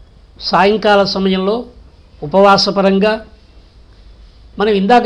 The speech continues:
చెప్పుకున్న విధంగా గోధుమలు, మినువులు, అలాగే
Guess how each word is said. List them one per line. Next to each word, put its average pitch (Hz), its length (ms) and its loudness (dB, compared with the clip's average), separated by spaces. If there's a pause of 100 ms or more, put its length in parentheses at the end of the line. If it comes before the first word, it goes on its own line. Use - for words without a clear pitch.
(120)
చెప్పుకున్న 196 360 -4
విధంగా 180 560 -2 (580)
గోధుమలు, 196 520 2 (500)
మినువులు, 202 600 2 (520)
అలాగే 185 600 0